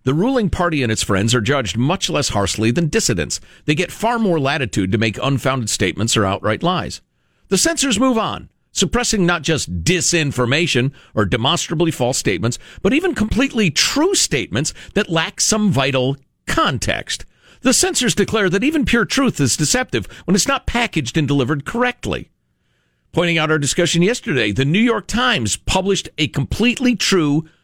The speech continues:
uh, headline about Donald Trump, but it was complimentary. And the woke crowd within the New York Times said, "That's reputation laundering."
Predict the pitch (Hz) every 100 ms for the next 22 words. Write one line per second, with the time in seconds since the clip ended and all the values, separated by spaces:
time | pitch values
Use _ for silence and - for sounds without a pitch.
0 | _ - 120 - 185 208 139 135 135 135
1 | 147 147 143 - 220 120 127 131 - 139
2 | 135 139 220 131 80 - - - 147 156
3 | 147 143 226 277 - - 139 127 131 214
4 | 285 226 151 120 110 135 110 110 - 135
5 | 98 - - - 120 226 277 - 160 180
6 | 233 196 - - 226 208 196 151 143 127
7 | 123 107 123 98 65